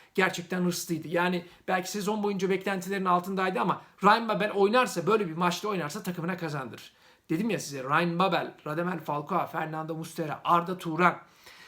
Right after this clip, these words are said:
Bunlar kazanmayı bilen, finalleri oynamış, Avrupa şampiyonu olmuş, kupa kaldırmış, Şampiyonlar Ligi görmüş, Şampiyonlar Ligi finali görmüş oyuncular. Dolayısıyla bunların, e, ağırlığını ortaya koyduğunu görüyoruz. Arda Turan sonradan girdi. Ryan Babel'in yerine büyük bir dinamizm verdi. Arda işte yetmiş beşten seksende oyuna girdi.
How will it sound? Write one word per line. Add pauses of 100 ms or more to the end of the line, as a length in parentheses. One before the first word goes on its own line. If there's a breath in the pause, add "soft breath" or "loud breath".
(240 loud breath)
Bunlar
kazanmayı
bilen,
finalleri
oynamış,
Avrupa
şampiyonu
olmuş,
kupa
kaldırmış,
Şampiyonlar
Ligi
görmüş,
Şampiyonlar
Ligi
finali
görmüş
oyuncular. (420 loud breath)
Dolayısıyla
bunların,
e,
ağırlığını
ortaya
koyduğunu
görüyoruz.
Arda
Turan
sonradan
girdi. (420 loud breath)
Ryan
Babel'in
yerine
büyük
bir
dinamizm
verdi.
Arda
işte
yetmiş
beşten
seksende
oyuna
girdi.